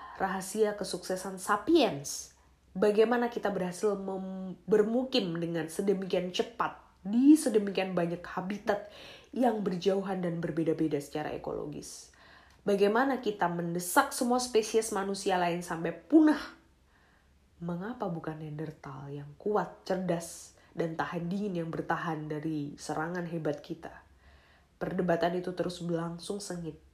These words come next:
Jawaban yang paling mungkin adalah hal yang memungkinkan perdebatan itu sendiri. Homo sapiens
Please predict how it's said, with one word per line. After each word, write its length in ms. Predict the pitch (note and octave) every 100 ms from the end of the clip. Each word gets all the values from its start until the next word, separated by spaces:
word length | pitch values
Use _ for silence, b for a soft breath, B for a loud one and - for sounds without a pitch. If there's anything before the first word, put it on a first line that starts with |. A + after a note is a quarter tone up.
| B B B B
Jawaban 400 | F3 F#3+ G3+ A#3
yang 140 | A3 G#3
paling 240 | G3+ G#3
mungkin 320 | G3+ G3 G#3
adalah 480 | F#3 F3 E3 E3 -
hal 320 | F#3+ G#3 A3
yang 400 | A3 G3+ G3 F#3+
memungkinkan 880 | G3 G3 G3+ G3 A#3+ A#3 F3 D#3 D#3+
perdebatan 480 | - F3 D#3+ D3+ D3
itu 160 | -
sendiri. 480 | D3+ - D3+ D3 C#3+ B B B B B -
Homo 240 | G3+ G3+
sapiens 960 | C#4+ C4 A#3+ G#3 F#3+ F3 F3+ - -